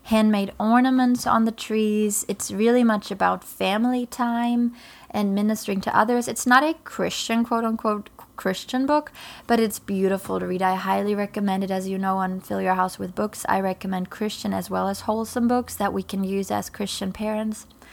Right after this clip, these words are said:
Um, there's caroling in this book. You can also see them transport, um, a tiny Christmas tree on, like, a sled. So Scandinavia is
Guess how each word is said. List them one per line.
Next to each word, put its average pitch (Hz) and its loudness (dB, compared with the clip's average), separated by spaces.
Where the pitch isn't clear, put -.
Um, 190 2
there's 220 0
caroling 233 2
in 220 2
this 208 -2
book. 208 -4
You 226 0
can 220 0
also 208 6
see 208 -2
them 196 2
transport, 202 0
um, 185 4
a 180 0
tiny 240 4
Christmas 226 0
tree 220 0
on, 196 2
like, 190 -2
a 190 -2
sled. 202 0
So 208 0
Scandinavia 226 2
is 214 -4